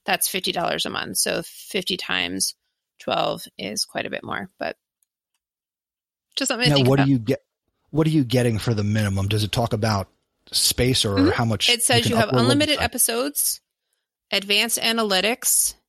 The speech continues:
Speaker 1: You can import your show, and you have awesome support. It says everything you need to get your podca-, your podcast off the ground. Everything you need to get your podcast off the ground. And so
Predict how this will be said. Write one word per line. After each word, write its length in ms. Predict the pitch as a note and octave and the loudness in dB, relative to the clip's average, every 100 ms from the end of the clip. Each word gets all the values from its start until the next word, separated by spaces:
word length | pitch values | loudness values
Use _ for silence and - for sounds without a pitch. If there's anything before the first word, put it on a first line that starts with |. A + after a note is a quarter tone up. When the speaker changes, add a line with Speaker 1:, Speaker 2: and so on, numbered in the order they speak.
| _ _ _ | _ _ _
Speaker 1:
You 160 | - G3 | -2 0
can 200 | G3 F#3 | 0 0
import 420 | G3+ G3+ G#3+ G3 | -2 -2 -2 0
your 80 | G3 | 0
show, 580 | - G#3+ G3 G3+ G#3 G#3+ - | 0 2 2 2 2 0 -2
and 140 | F#3+ | -2
you 80 | F#3 | 0
have 180 | F#3+ - | -2 -4
awesome 320 | - F3 F#3 F3+ | -4 -2 -2 -2
support. 340 | G3 F#3 - | -2 -4 -4
It 60 | F#3+ | -4
says 160 | F#3 - | -4 -2
everything 340 | G3 A3 A#3+ | -2 -2 -2
you 100 | A3+ | -2
need 260 | G#3 F#3+ F#3 | 0 0 -2
to 60 | F#3+ | -2
get 180 | - - - | -6 -8 -10
your 160 | F#3+ | -8
podca-, 500 | F3+ - - - - - | -6 -6 -6 -6 -8 -8
your 240 | - G3+ F#3 | -8 -4 -4
podcast 840 | - A#3+ B3 B3 G#3 F#3 F#3 - - _ | -2 -2 -2 -2 -4 -2 -2 -4 -6 _
off 160 | - - | -10 -6
the 120 | - | -6
ground. 260 | - - - _ _ _ _ _ | -6 -8 -12 _ _ _ _ _
Everything 340 | F#3+ G3 G#3+ B3+ | -2 0 0 2
you 80 | B3+ | 4
need 360 | F#3+ F#3 A3 _ _ _ | 4 2 -2 _ _ _
to 80 | - | -6
get 120 | F#3+ | -4
your 120 | - | -4
podcast 500 | F#3+ F#3 F3 F3 F3+ - | -4 -2 -2 -2 -4 -4
off 140 | E3+ | -6
the 80 | - | -8
ground. 340 | C#3+ - G#3+ - _ _ _ _ _ _ - | -6 -8 -10 -16 _ _ _ _ _ _ -6
And 100 | F#3+ | -2
so 480 | - F3+ F3 F3+ | 0 2 2 2